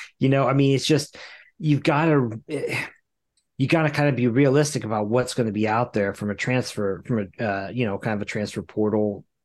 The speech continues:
standpoint. So in that regard, uh, you know, these guys seem solid. The, you know, but I, uh, again, yeah, like you mentioned, if it gives O U a little bit more versatility,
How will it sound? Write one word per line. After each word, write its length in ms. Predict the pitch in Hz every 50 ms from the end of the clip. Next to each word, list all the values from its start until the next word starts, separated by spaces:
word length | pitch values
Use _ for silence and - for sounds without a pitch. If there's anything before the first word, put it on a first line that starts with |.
| _ -
standpoint. 580 | - - - 143 156 151 - 98 92 85 85 -
So 320 | - 143 131 123 120 113 - - - - - - - - - _ _ _ _ _ _
in 220 | 151 143 139 131
that 240 | 131 147 175 196 175
regard, 680 | 147 135 113 117 120 113 110 107 107 107 104 101 98 - _ - - - _ _ _ _ _
uh, 480 | - 123 120 110 101 95 95 90 78 - - - - _ _ _ _ -
you 120 | 151 160
know, 60 | 143 123
these 180 | 131 135 -
guys 280 | - 156 131 131 120 -
seem 180 | - 139 131
solid. 640 | - - - 120 123 131 135 131 139 135 127 113 - - - - - - -
The, 220 | 123 117 127 127 123
you 480 | 117 120 123 127 123 117 117 123 131
know, 200 | 123 113 113 117
but 280 | 110 - 127 117 - -
I, 120 | 131 127
uh, 680 | - - 120 120 117 120 120 113 107 104 101 101 101 - - _ _ -
again, 520 | 143 147 147 - 156 165 143 117 107 107
yeah, 200 | 123 151 - - -
like 240 | 131 151 143 147
you 60 | 156 143
mentioned, 480 | 131 131 135 120 - 131 113 107 - - - - - _ _ -
if 160 | 170 151 -
it 60 | 170
gives 300 | 143 151 214 226 220 196
O 60 | 208
U 240 | 202 170 160 180 165
a 20 |
little 240 | 131 107 110 127 135
bit 200 | 131 135 131 110
more 200 | 117 123 123 117 101
versatility, 920 | 98 107 110 101 - 104 87 - - 101 101 98 92 - 78 87 -